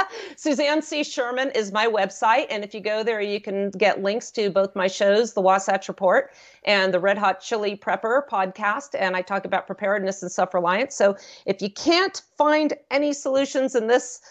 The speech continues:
situation we've just talked about on this show, be prepared because shortages are coming, and you're gonna need to know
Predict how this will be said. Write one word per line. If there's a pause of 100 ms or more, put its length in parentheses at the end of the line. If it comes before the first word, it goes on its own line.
(100)
situation
we've
just
talked
about
on
this
show, (300)
be
prepared
because
shortages
are
coming,
and
you're
gonna
need
to
know